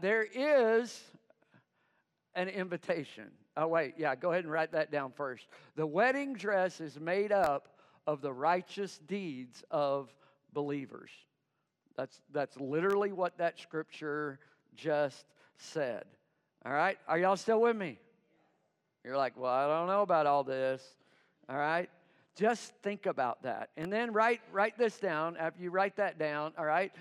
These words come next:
So the wedding dress is made up of what? Righteous deeds of the who?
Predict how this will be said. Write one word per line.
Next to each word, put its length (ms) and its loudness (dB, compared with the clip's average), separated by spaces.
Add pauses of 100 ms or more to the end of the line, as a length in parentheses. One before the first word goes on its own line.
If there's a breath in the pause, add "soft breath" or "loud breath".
(120 loud breath)
So 220 2
the 120 0
wedding 600 2
dress 680 2 (440 soft breath)
is 260 -2
made 420 2
up 280 6
of 180 0
what? 400 4 (1300 soft breath)
Righteous 680 2
deeds 600 -4
of 440 4
the 600 6 (100)
who? 360 2